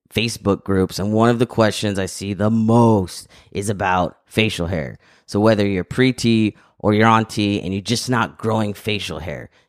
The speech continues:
people always wanting to know, "Should I use minoxidil? Should I shave every day? What should or shouldn't I do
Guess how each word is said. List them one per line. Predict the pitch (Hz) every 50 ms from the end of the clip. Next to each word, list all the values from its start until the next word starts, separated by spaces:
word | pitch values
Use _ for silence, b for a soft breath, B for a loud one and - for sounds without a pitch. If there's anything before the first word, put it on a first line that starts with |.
| -
people | - 123 131 113 127 123 - -
always | 92 107 117 120 120 120 117 107 110
wanting | 107 107 104 104 104 101
to | - - 107
know, | 95 92 90 87 85 b b b b b
"Should | b - - 135 139 139
I | 139 131 135
use | 131 120 120 120 117 117 117 117 110 - - -
minoxidil? | 101 104 113 107 113 117 113 110 107 107 - - - 104 95 90 95 92 85 80 78 76 -
Should | - - 120 123
I | 131 135 123
shave | - - 117 117 123 120 113 90
every | 98 107 113 104 104 113 107
day? | 104 98 92 82 78 78
What | 76 85 104 127 - -
should | - 120 120 120 117 110
or | 113 92
shouldn't | - - - 110 113 110 117 110 -
I | 85 95 98 101
do | 92 87 90 87 85 85 85